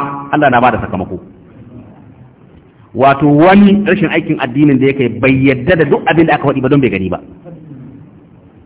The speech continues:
Shi sa ake cewa imani da gaibi. Allah ya ce yana da wuta baka gata ba.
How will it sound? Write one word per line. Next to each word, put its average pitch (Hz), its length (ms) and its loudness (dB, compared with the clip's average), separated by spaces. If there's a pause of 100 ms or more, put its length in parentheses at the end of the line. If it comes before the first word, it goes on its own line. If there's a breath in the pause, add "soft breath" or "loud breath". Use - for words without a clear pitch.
(400)
Shi 160 140 -2
sa 160 160 4
ake 156 200 2
cewa 147 220 4 (140)
imani 220 480 6
da 139 80 2
gaibi. 120 400 -2 (840)
Allah 156 320 4
ya 151 200 4
ce 143 80 -4
yana 143 200 2
da 117 100 -2
wuta 120 220 -2
baka 104 160 -8
gata 110 220 -6
ba. 73 100 -16